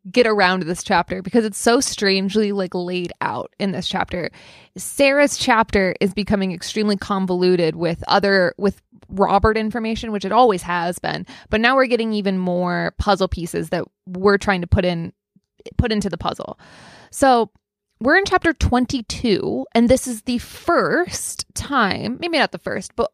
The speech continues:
a handful of times we have heard about Robert's books and being a spy novelist. Of course, at the beginning of the book, we heard a lot about him being a spy novelist and where he wrote and the folly and all of this and blah, blah, blah. But we had never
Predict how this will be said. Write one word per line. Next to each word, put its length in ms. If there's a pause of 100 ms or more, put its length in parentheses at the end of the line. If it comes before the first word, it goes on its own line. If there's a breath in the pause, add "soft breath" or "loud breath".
a 180
handful 720
of 120
times 460
we 140
have 140
heard 220
about 320
Robert's 760
books 640
and 240
being 220
a 40
spy 280
novelist. 580 (300 loud breath)
Of 80
course, 180
at 80
the 60
beginning 400
of 60
the 60
book, 240
we 60
heard 140
a 60
lot 200
about 220
him 80
being 180
a 40
spy 220
novelist 600
and 120
where 120
he 140
wrote 340
and 80
the 60
folly 440
and 120
all 140
of 100
this 240
and 80
blah, 100
blah, 80
blah. 260 (360 loud breath)
But 340 (480 soft breath)
we 220
had 160
never 420